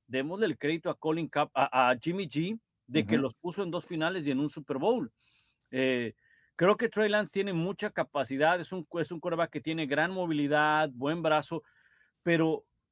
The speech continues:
Speaker 1: hay una de las cosas que a mí me llama la atención. El tipo jugó en una segunda división. Ujú.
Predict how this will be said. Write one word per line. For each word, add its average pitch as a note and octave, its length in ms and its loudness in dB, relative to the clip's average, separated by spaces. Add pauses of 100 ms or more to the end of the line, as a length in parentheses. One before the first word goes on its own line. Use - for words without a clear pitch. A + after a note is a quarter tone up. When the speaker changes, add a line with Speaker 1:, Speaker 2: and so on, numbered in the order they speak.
(300)
Speaker 1:
hay F3+ 180 4
una A3+ 160 2
de G#3 80 2
las E3+ 140 0
cosas F#3 300 -8
que F3 100 -4
a D#3 40 -2
mí F3 120 -6
me F3+ 80 -6
llama E3+ 160 -2
la D3+ 60 0
atención. A2+ 440 -8
El C3+ 200 -8
tipo A#3+ 400 -4 (840)
jugó D3+ 340 -2
en G#3 80 0
una G#3+ 140 0
segunda F3 380 -2
división. A#2 600 -4 (880)
Ujú. G#2 240 -18